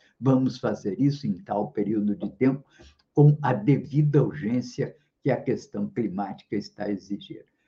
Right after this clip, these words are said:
Aqui, o Café da Manhã, do Grupo Folha uol, também discute como pagar a conta das mudanças climáticas. Havia uma expectativa de gerar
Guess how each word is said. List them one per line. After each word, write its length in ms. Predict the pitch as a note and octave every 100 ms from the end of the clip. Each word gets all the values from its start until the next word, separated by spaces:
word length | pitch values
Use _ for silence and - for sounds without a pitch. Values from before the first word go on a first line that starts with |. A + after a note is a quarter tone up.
| _ _
Aqui, 520 | - D3 F3 F3+ F3+ -
o 100 | D3
Café 680 | - A#2 - - G2+ F#2 F#2 _
da 160 | - A2+
Manhã, 320 | B2+ C#3+ D#3
do 180 | D3 A2+
Grupo 560 | F2 G2+ G2+ - G2+ -
Folha 400 | - C3 B2+ D3
uol, 360 | B2 C3+ D3+ - _ _
também 480 | F#3+ D#3 E3+ G#3 - - -
discute 880 | A#2 - - - G#3 G3+ - - -
como 420 | F#3 G#3 A3+ -
pagar 420 | - A#2 G#2 A#2+ C3
a 80 |
conta 420 | A#2 - B2 B2 B2
das 240 | B2 G#2
mudanças 640 | G2+ G2 G#2 A2 - A#2
climáticas. 720 | - A#2 G#2 F#2+ - _ - - _ _
Havia 300 | - G#2+ A2+
uma 140 | G#2+ G#2
expectativa 920 | - - - - A#2+ - F3 G3+ G#2+
de 200 | F#2+ F#2+
gerar 440 | G2+ G2+ - -